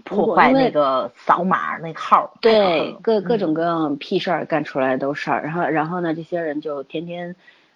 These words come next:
Speaker 2: 呃，喜-，不是天天，就业余的时间呢，就会去做一些好人好事，学雷锋，就是没有任何报-，报酬的，
Speaker 1: 嗯。
Speaker 2: 义务性质的，去把这些违章的车子举报，然后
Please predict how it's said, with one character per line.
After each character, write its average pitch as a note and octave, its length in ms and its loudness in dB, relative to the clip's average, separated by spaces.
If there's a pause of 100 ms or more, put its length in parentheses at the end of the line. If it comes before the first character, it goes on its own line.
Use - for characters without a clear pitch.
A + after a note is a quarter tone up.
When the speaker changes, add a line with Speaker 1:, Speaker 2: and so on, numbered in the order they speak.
(200)
Speaker 2:
呃， C3+ 260 -6
喜-， D3+ 440 -16
不 G#3 120 4
是 A3 40 2
天 F3+ 220 0
天， D#3 300 0
就 E3 80 2
业 G3+ 240 6
余 D#3+ 100 8
的 F3+ 140 4
时 D3 180 -4
间 D#3 240 2
呢， D3 160 0
就 D3+ 140 -4
会 D3+ 480 -4
去 - 160 -14
做 E3+ 240 2
一 D#3+ 80 2
些 E3+ 100 -6
好 A2+ 220 -8
人 C3+ 100 -6
好 D#3 160 -8
事， C#3 300 -4
学 E3+ 180 -2
雷 F3+ 120 0
锋， G3 340 -2 (400)
就 G3 100 -2
是 F#3+ 80 2
没 F#3+ 160 4
有 G#3+ 160 6
任 G#3+ 200 4
何 E3+ 220 2
报-， E3 300 4 (140)
报 A3 180 4
酬 G#2 320 -10
的， - 240 -8 (360)
Speaker 1:
嗯。 F#3 100 -8
Speaker 2:
义 B3+ 100 2
务 E3+ 160 0
性 D#3+ 240 -2
质 C#3+ 160 -6
的， - 240 -6 (380)
去 - 180 -6
把 D#3 100 4
这 C3+ 60 -4
些 E3+ 160 0
违 D#3+ 140 2
章 F#3 220 0
的 D#3+ 200 2
车 F3 220 -6
子 D#3+ 120 -2
举 C#3 180 -8
报， F3 260 4
然 C#3 100 0
后 D3+ 240 0